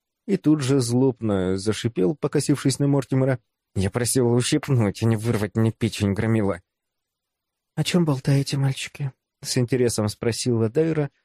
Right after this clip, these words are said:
когда они подошли к столу и заняли свои места.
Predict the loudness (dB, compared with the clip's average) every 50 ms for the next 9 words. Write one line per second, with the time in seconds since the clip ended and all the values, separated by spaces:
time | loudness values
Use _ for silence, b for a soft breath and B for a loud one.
0 | _ _ _ _ -2 -2 0 2 2 2 2 4 2 2 2 0 0 0 -2 -2
1 | -2 -2 -2 -2 -4 -4 -2 0 0 0 -2 -4 -2 -2 -2 0 0 0 2 2
2 | 2 0 0 -2 -2 0 0 0 0 -2 -4 -4 -6 -6 -8 -8